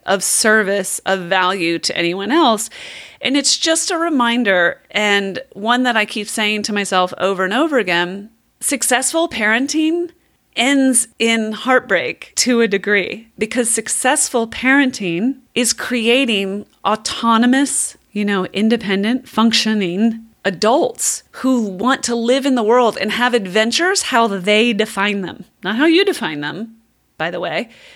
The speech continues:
Their adventure might be big and it might be small, but it's their adventure. And our job, of course, is to nurture and to even challenge them and then to equip them for life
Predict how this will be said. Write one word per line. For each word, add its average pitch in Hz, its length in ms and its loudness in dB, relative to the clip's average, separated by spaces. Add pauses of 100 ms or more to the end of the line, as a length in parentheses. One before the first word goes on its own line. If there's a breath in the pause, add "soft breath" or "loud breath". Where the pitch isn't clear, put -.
(120 loud breath)
Their 233 180 4
adventure 226 420 0
might 202 200 -2
be 196 80 -6
big 277 240 -2
and 240 80 0
it 185 60 -2
might 190 160 -2
be 180 80 -6
small, 247 460 -2
but 175 160 -4
it's 175 140 -4
their 208 260 0
adventure. 170 600 -6 (200)
And 214 460 0 (100)
our 233 280 2
job, 226 500 2
of 233 140 -2
course, 180 480 -4
is 190 160 -4
to - 140 -2
nurture 196 540 0
and 240 180 0
to 254 80 -2
even 233 300 0
challenge 240 580 2
them 151 380 -2
and 202 180 0
then 226 180 2
to 226 200 -2
equip - 720 -2
them 160 480 0
for 196 220 2
life 196 440 0